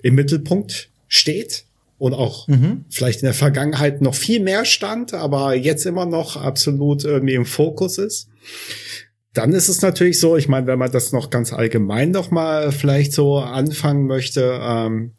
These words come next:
Speaker 1: das Musikvideo an sich ist halt einfach ein super spannendes Feld, weil man da ganz viele auch zum Beispiel junge Regisseure findet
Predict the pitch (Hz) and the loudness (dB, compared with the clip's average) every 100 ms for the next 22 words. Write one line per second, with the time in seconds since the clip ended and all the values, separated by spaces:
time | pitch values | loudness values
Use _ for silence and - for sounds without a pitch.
0 | _ - 135 - 107 139 196 - 170 147 | _ -6 -4 -2 0 0 0 -4 0 2
1 | 123 113 113 190 220 - - _ _ _ | 2 0 0 0 -2 -6 -10 _ _ _
2 | _ _ _ 165 - 139 139 131 131 135 | _ _ _ -2 2 2 0 -2 -2 -4
3 | 117 101 - 185 185 151 143 131 127 131 | -4 -2 0 0 0 0 0 0 -2 0
4 | 117 - 123 117 113 113 - 113 113 113 | 0 0 2 2 2 -2 -2 0 0 0
5 | 107 117 110 123 139 170 - 156 151 143 | -2 -2 -2 -4 -4 -2 -2 0 0 2
6 | 135 123 120 117 - - _ _ _ _ | 0 0 0 -2 -6 -20 _ _ _ _
7 | _ - - 113 113 - 110 131 143 139 | _ -12 -6 -2 -2 0 2 4 4 4
8 | 123 113 - - 151 185 156 147 - 143 | 2 0 0 2 2 2 0 -2 0 0
9 | 135 127 - | 0 -2 -6